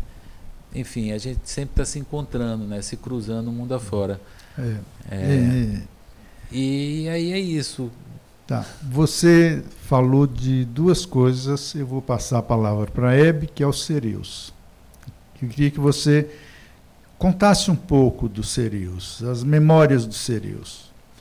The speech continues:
Speaker 2: E, em seguida, você vai, é, falar um pouco sobre o, o grupo Lodum, não é? O bando, o bando Lodum,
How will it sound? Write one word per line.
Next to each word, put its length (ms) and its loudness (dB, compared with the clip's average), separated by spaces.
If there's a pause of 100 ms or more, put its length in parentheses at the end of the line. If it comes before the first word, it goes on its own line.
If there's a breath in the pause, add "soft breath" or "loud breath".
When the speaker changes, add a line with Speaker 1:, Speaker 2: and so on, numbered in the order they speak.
(360 soft breath)
Speaker 2:
E, 380 8
em 60 10
seguida, 600 6
você 760 4
vai, 560 0 (560 soft breath)
é, 420 0 (100)
falar 420 2
um 40 0
pouco 460 0
sobre 800 4 (840)
o, 60 2
o 20 4
grupo 380 4
Lodum, 380 4 (760)
não 160 2
é? 160 2 (760)
O 80 2
bando, 640 4
o 60 -6
bando 380 4
Lodum, 400 2